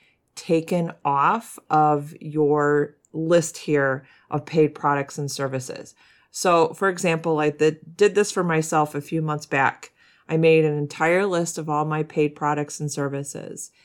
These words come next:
And I looked at the ones that were working for me, that I wanted to continue, that served me and served my audience.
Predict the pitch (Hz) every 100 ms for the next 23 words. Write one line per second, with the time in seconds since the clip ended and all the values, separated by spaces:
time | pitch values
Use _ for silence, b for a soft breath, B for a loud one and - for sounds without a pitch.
0 | b _ 160 160 156 151 147 185 - 180
1 | 175 165 165 - 151 147 - 151 147 147
2 | 160 160 160 160 160 151 151 151 147 143
3 | 143 143 143 147 143 - 147 143 185 175
4 | 165 160 - - 175 165 165 165 156 151
5 | 143 147 143 143 - 160 170 156 143 -